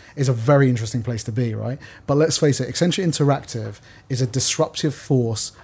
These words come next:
not just externally, but internally, right? So the holding groups are being disrupted by technology. You know, any industry is probably gonna be disrupted by technology, by automation, by A I, by machine learning,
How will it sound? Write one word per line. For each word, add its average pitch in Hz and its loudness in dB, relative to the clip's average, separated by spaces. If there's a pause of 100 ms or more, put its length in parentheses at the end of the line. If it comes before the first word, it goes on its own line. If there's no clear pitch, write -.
(120)
not 135 4
just 151 -4
externally, 110 -4 (260)
but - -8
internally, 113 0 (400)
right? 123 -4
So 131 2 (800)
the 135 -2
holding 190 4
groups 170 2
are 135 -2
being 131 4
disrupted 127 -2
by 123 -2
technology. 127 0 (760)
You 143 2
know, 120 2 (520)
any 190 8
industry 127 2
is 135 -2
probably 135 2
gonna 123 0
be 117 -2
disrupted 113 -6
by 113 -6
technology, 117 -6
by 107 -6
automation, 117 -2
by 113 -6
A 117 -4
I, - -6
by 113 -8
machine 117 -4
learning, 113 -6